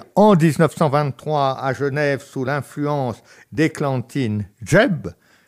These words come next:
une Anglaise qui a aujourd'hui une rue à Genève,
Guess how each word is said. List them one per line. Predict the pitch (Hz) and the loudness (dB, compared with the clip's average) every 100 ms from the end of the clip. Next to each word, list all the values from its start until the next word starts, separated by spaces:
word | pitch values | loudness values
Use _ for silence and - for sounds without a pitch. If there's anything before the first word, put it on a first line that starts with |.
| _ _ | _ _
une | 107 117 | -8 -4
Anglaise | 117 110 135 170 156 - | -4 -2 0 2 2 -2
qui | - 120 | -8 -4
a | 107 | -2
aujourd'hui | 127 117 120 104 95 107 139 107 - _ _ _ _ _ _ - - - - | -4 -4 -8 -8 -10 0 2 2 -2 _ _ _ _ _ _ -18 -18 -18 -6
une | 107 107 | -2 0
rue | 87 147 123 95 - | 2 2 2 -2 -10
à | 82 | -16
Genève, | 87 117 135 202 226 180 | -10 -8 -4 -4 -4 -6